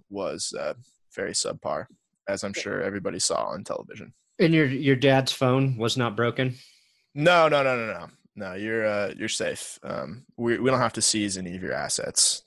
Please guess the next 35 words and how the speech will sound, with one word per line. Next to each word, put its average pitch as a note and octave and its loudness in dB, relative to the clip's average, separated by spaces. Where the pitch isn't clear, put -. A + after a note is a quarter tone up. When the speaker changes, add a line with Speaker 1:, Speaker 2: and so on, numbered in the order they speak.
Speaker 2:
Good. F#2+ -4
Speaker 1:
So - -10
don't - -8
worry. - -10
Speaker 2:
I C3 2
Speaker 1:
The B2 0
many, B2 -4
Speaker 2:
spilled, C#3+ 6
I A#2+ 2
Speaker 1:
the - 0
many A#2+ 2
Speaker 2:
spilled C#3 4
my G#2+ 6
Speaker 1:
assets. B2+ 6
Speaker 2:
water A#2 2
all A#2+ 4
over B2 6
Will's A#2+ 6
dad's A2+ 4
phone G#2+ 2
the G#2 -4
night A2 2
before A2+ 0
the G#2+ -2
game A2 2
when G#2+ -2
we A2 4
met A2 0
for A2+ -4
beers. G#2 0
Speaker 1:
Yep. G#2 0
Yep. A2+ -6
Um, G#2+ 2
it's C3 4
safe. - 2